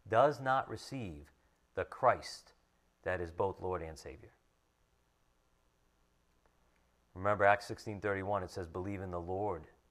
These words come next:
Jesus and you'll be saved." So again, regarding the other gospel perversion on the board, this theology, subtracting from salvation,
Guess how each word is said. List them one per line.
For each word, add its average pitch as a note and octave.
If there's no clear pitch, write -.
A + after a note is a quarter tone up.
Jesus F2+
and D#2+
you'll D#2+
be D2+
saved." -
So F#2
again, G2+
regarding G2
the F#2
other A2
gospel G#2+
perversion F#2+
on F2+
the F2
board, G2
this A#2
theology, A#2+
subtracting C3
from C3
salvation, A2+